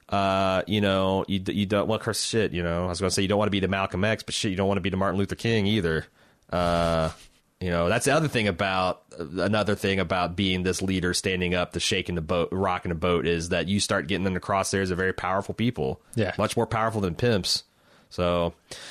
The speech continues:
Speaker 1: uh, thanks for all the thoughtful feedback this week. Again, you can send that to T V at baldmove dot com or get on our forums and, uh, gab it out with us, forums dot baldmove dot com.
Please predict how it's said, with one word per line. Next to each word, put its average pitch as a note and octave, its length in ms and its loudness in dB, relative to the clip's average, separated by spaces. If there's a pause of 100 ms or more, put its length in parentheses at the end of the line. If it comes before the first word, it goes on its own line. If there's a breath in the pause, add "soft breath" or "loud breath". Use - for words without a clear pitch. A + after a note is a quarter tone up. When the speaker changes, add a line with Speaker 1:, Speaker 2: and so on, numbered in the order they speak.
(280 loud breath)
Speaker 1:
uh, A2+ 720 2 (180)
thanks A#3 160 2
for B3 80 2
all A3 60 6
the G3+ 60 2
thoughtful F#3+ 280 2
feedback E3 540 4
this C#3+ 260 2
week. C#3 320 2
Again, B2+ 320 2
you A#2 80 2
can G#2+ 120 0
send A#2 240 2
that G#2+ 160 2
to - 60 -10
T A#2+ 220 2
V G#2 240 4
at D2+ 100 0
baldmove F2 360 2
dot E2 200 0
com F#2+ 460 2
or F2+ 260 2
get F2+ 160 0
on F2+ 120 2
our F2 60 0
forums F#2 580 0
and, E2+ 280 -4
uh, E2+ 200 -2
gab E2+ 320 -2
it E2 40 2
out E2+ 240 0
with E2+ 160 -2
us, F2 220 2
forums F#2+ 380 0
dot D#2 160 0
baldmove F2 340 0
dot E2+ 200 -2
com. G2 420 0